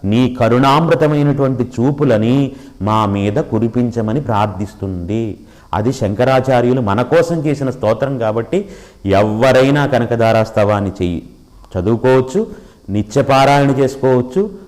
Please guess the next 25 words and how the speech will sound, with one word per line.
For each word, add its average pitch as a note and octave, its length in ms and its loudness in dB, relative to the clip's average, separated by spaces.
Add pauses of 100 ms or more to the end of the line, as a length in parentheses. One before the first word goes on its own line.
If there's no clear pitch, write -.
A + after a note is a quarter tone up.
(100)
ప్రతిరోజు D3+ 560 4
సాయంకాలం C#3+ 720 2
మనం B2 260 0
దీపం C#3 340 0
వెలిగించేటప్పుడు, C3 760 -2 (340)
అంటే G2+ 140 -4
ఇప్పుడంటే A#2+ 340 -2
దీపాలు B2 420 2
లేవు B2+ 180 4
కానీ C3+ 160 -2
మనకంతా A#2 640 0 (480)
కరెంట్ B2+ 300 2
లైట్లు B2 300 2
కదా, G#2 200 2
ఆ A2+ 120 4
లైట్ A#2+ 340 4
వేసుకునేటప్పుడు D3+ 680 0
కూడా D#3 340 0 (360)
ఆ G2+ 60 0
కాంతిని C#3 580 0
చూసి B2+ 180 -2
నమస్కారం B2+ 640 0
చేసి B2+ 380 0 (280)
కనకధారా A#2+ 560 4
స్తవాన్ని A2+ 600 0